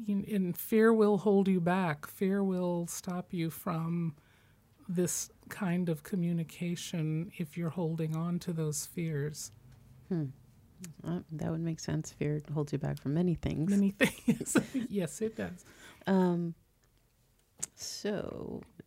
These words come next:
Speaker 2: do you think, um, so then being a medium,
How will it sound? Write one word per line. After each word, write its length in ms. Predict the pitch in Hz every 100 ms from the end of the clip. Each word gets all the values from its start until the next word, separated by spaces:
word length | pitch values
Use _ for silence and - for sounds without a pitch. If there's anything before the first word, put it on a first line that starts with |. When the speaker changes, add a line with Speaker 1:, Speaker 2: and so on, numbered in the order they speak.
| _
Speaker 2:
do 100 | 196
you 100 | 214
think, 500 | - 233 240 240 -
um, 520 | 190 190 190 185 180 175 _ _ _ _ _ _ _ -
so 220 | - 226
then 300 | 214 208 190 _ _ _ _ _ _ -
being 220 | 208 196
a 40 |
medium, 380 | 170 143 151 262